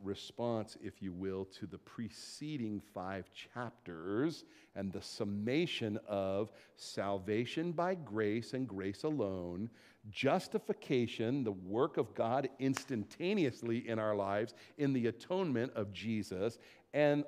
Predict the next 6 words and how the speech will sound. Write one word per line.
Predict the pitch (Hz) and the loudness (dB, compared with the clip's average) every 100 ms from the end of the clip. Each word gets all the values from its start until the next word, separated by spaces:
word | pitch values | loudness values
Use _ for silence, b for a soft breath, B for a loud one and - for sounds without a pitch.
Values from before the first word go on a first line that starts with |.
| - | 2
ultimately | 151 160 127 120 113 120 | 2 2 2 0 4 2
the | 107 101 | 2 -2
sanctifying | - 143 151 117 - 98 101 101 98 | 0 0 2 -2 -2 0 2 0 0
work, | 95 98 95 | -2 -2 0
that | 101 104 | -2 -2
life | 101 110 131 131 | -2 2 2 -2